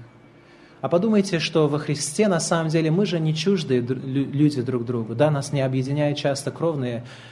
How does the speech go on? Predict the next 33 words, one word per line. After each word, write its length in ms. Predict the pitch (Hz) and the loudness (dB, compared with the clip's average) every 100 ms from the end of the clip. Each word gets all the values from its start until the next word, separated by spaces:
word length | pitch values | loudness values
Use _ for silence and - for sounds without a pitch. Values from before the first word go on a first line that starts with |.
| - | -18
связи, 680 | - - 127 135 139 135 131 - - - | -10 -4 0 2 2 0 0 -4 -12 -8
но 100 | 135 | -4
нас 280 | 143 143 135 | -2 0 -2
объединяет 580 | 123 120 127 143 135 | -2 -2 -2 -2 -4
кровь 340 | 123 139 131 - | -4 -6 -6 -4
Христа. 400 | 123 120 - 139 | -6 -4 -2 -2
Слово 260 | 135 165 151 | -2 0 0
Божие 320 | 143 151 143 | 0 -2 -2
говорит 320 | 135 147 156 | -2 -2 -2
о 60 | 139 | -2
нас 240 | 147 151 | -2 -4
как 180 | 143 127 - - | -4 -6 -8 -16
о 100 | - 127 | -4 -2
братьях 500 | 135 160 175 151 135 | 2 2 2 -2 -4
и 40 | |
сёстрах. 520 | - 180 175 - - | -2 -2 -2 -4 -2
Мы 80 | 156 | -2
члены 300 | 160 170 156 | 0 -2 0
одной 260 | 143 147 139 | 0 0 -2
семьи. 480 | - 147 160 151 - - | 0 2 2 2 -2 -8
Даже 320 | 143 180 185 | 4 4 6
на 280 | 180 170 160 - | 6 6 4 -2
чисто 320 | - 214 - | 0 0 4
человеческом 840 | 190 - 180 185 240 202 - 180 170 | 2 8 8 8 6 2 6 8 10
уровне 680 | 202 214 170 165 139 110 123 - - - - - - - | 10 8 6 4 2 0 -6 -12 -18 -20 -20 -20 -20 -16
церковь 580 | - - 247 247 190 165 | -6 4 6 6 6 6
должна 440 | 156 170 151 196 | 6 6 6 4
быть 240 | 165 156 - | 6 2 0
местом, 880 | 139 151 226 247 - - 131 110 110 - - - - - | 2 4 4 4 0 -2 -2 -2 -6 -10 -16 -20 -20 -16
где 320 | - 143 196 196 | -4 4 6 6
есть 420 | 220 220 - - - - | 8 6 4 -8 -16 -4
родственная 760 | 135 214 247 - - 156 139 | 8 8 8 0 0 2 4
любовь, 540 | 131 135 117 95 - | 4 2 0 -4 -12